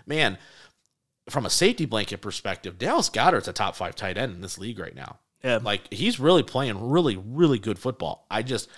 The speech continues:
Speaker 1: I think the offensive line is good, and I think that if, because of Steve Spagnuolo's defense, they like to be aggressive, they like to blitz. This offensive line is legit for Philadelphia,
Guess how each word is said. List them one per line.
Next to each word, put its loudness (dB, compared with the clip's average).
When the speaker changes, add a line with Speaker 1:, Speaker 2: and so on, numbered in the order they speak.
Speaker 1:
I 2
think 0
the 6
offensive 0
line 0
is -6
good, 0
and 0
I 2
think -4
that 0
if, -4
because 0
of 0
Steve 0
Spagnuolo's 2
defense, -2
they -2
like 2
to -10
be 0
aggressive, -2
they -6
like -4
to -8
blitz. -4
This 0
offensive 2
line 2
is -6
legit -2
for -8
Philadelphia, 2